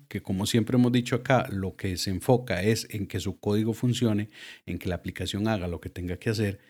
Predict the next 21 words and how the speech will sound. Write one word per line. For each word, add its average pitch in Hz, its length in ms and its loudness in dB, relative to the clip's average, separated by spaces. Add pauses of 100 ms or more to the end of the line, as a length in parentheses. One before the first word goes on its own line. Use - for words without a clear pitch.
(260)
estar 110 340 0
administrando 131 840 4
Kubernetes 107 680 2
más 110 380 -2
tenerse 101 440 -2
que 127 120 0
aprender 123 440 2
cómo 104 280 -2
funciona 117 480 0
Istio 120 400 0
y 85 60 -8
cómo 101 260 -4
se 110 100 -2
manejan 113 380 2
los 117 160 -2
permisos, 101 500 -2
pues 92 240 -6
hacía 101 420 -4 (380)
la 87 160 -8
cosa 85 380 -10
complicada. 85 800 -8